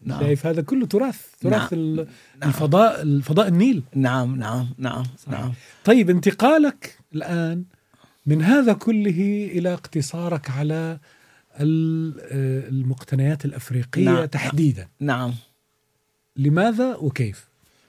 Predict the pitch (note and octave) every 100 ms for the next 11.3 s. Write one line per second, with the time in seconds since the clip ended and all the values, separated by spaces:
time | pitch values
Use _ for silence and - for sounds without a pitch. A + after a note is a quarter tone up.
0 | _ _ _ _ _ _ _ _ _ _
1 | _ E3 F#3+ F3 G#3+ G3 F#3+ F#3 F3+ D3
2 | D3 C3 C#3 C#3+ C#3 C3+ C3+ C3 - G#3
3 | - D3+ B2+ C#3 B2+ A#2+ A2+ B2+ - _
4 | _ _ _ _ _ _ _ _ C#3 D#3
5 | D3 B2+ C3 A#2+ G#2+ - _ _ _ _
6 | _ _ _ - C3 B2 A#2 E2+ C#3 C3+
7 | B2+ B2+ - _ A#2 C3+ C#3+ B2+ - G#2+
8 | - B2+ A#2+ A#2 A2 G2+ _ _ _ _
9 | _ _ _ _ _ _ _ _ _ C3+
10 | A2+ A2 - - - D3 B2+ A2+ A2+ A2
11 | A2 E2+